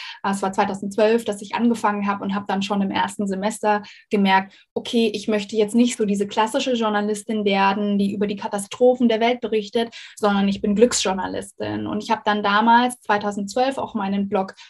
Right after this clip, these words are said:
Glückspilz gegründet und damit fing so meine Glücksjourney so ganz offiziell an, dass ich meine Passionen mit der Welt geteilt habe. Und tatsächlich war dieser Blog auch ein Zuhause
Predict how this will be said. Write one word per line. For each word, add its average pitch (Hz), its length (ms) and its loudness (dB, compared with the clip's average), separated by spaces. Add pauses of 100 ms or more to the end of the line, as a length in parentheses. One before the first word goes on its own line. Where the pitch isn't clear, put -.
(120)
Glückspilz 294 720 0
gegründet 269 640 6
und 208 140 -2
damit 208 300 0
fing 247 360 4
so 214 100 2
meine 196 280 0
Glücksjourney 214 720 2
so 185 120 -6
ganz 202 340 0
offiziell 196 520 -4
an, 196 240 -2 (320)
dass 202 160 2
ich 202 140 -2
meine 226 560 6
Passionen 226 720 2
mit 202 120 -2
der 190 100 0
Welt 196 260 -2
geteilt 202 380 -4
habe. 202 140 -2 (260)
Und 233 80 0
tatsächlich 294 400 2
war 240 120 6
dieser 226 220 2
Blog 247 260 0
auch 220 140 -2
ein 214 160 -2
Zuhause 269 760 2